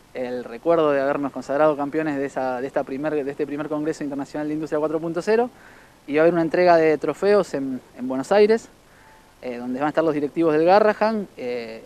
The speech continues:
simplemente un, un reconocimiento, y además se van a su-, se van a estar subastando camisetas de los equipos más grandes de Argentina, o sea, de los cinco grandes, Boca, River, San Lorenzo, Independiente y Racing,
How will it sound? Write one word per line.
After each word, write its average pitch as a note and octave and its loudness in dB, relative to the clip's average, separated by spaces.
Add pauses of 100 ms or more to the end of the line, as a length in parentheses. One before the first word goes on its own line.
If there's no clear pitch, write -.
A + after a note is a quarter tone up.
(140)
simplemente D3 -6
un, C#3 -6
un C#3 -8
reconocimiento, D#3+ -4
y F#3+ 4
además E3 2
se - -2
van E3+ 2
a - -2
su-, D#3 -6
se C#3 -6
van D#3+ 2
a E3+ 2
estar E3 -2
subastando F3+ 0 (400)
camisetas G3 2 (640)
de A#2+ -10
los B2 -16
equipos D3+ -6
más D3 -4
grandes D#3 -2
de D3+ -4
Argentina, F#3+ -2
o C#3 -4
sea, C#3 -6
de C3 -2
los B2 -8
cinco D3+ -6
grandes, F#3 0
Boca, E3 0
River, E3 -2
San B2+ -12
Lorenzo, C#3 -8
Independiente C3 -8
y - 0
Racing, B3 -2